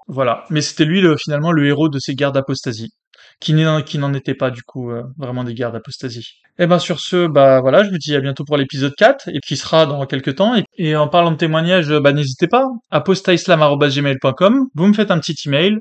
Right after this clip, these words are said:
euh, voilà, on discute un petit peu, et puis ensuite, euh, bah, si vous êtes un, si votre profil est intéressant, de toute façon, vous le savez, hein, si vous avez une histoire intéressante à raconter, ça peut être votre histoire, ou sinon, bah, si vous êtes, euh,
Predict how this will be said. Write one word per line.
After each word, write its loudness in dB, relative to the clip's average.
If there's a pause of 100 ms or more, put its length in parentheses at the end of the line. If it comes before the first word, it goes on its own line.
euh, 2
voilà, 0
on 0
discute -8
un -2
petit -10
peu, 2
et 2
puis -12
ensuite, -8
euh, -6
bah, -8
si -8
vous -6
êtes -6
un, -2 (400)
si -2
votre 0
profil 0
est 2
intéressant, -2
de -2
toute -8
façon, -2
vous -2
le -4
savez, 0
hein, -2
si -14
vous -8
avez -6
une -6
histoire -6
intéressante -6
à -2
raconter, -2 (120)
ça -8
peut -2
être -2
votre 0
histoire, 2
ou -4
sinon, 0
bah, 4
si -6
vous -4
êtes, -2
euh, 4